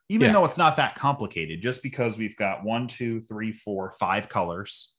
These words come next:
Speaker 1: six, actually, 'cause there's a little gray li-, line, six colors and a bunch of little details. It's just gonna take much longer.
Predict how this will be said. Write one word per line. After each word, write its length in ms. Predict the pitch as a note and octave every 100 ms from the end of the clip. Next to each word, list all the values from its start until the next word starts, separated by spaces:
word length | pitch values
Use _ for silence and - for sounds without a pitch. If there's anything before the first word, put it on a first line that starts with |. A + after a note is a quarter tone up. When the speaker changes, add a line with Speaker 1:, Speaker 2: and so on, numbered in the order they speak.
| -
Speaker 1:
six, 400 | - B2+ - -
actually, 460 | F2 - F2+ F2+
'cause 160 | - F2+
there's 140 | F#2
a 40 | F#2
little 160 | F#2
gray 220 | E2+ F2
li-, 160 | E2+ E2 - _ -
line, 240 | D#2+ D#2+ - - - - -
six 320 | - C#3 -
colors 580 | - G2 F2+ F2 - _ -
and 140 | G#2+
a 40 |
bunch 260 | F#2 G#2+ G#2+
of 80 | F#2+
little 140 | F#2
details. 580 | E2+ F2 D2 - - -
It's 160 | A2 A2
just 180 | D#3+ -
gonna 140 | C#3
take 320 | - A2+ G2
much 240 | F2 D#2 -
longer. 400 | C2 B1 _